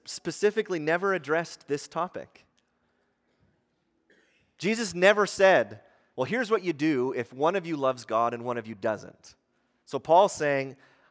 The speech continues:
"I'm kind of wading into this territory." Jesus never commented on this. Now,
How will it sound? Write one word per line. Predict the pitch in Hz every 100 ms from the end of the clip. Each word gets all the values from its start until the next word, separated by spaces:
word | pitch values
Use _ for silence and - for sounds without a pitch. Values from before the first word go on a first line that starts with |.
| -
"I'm | 156 202
kind | 233 208
of | 156
wading | 160 196 185
into | 185 180
this | 156 151
territory." | 175 190 185 131 110
Jesus | 139 214 185
never | 180 175
commented | 160 175 220 185 127
on | 113 104
this. | 101 170
Now, | 185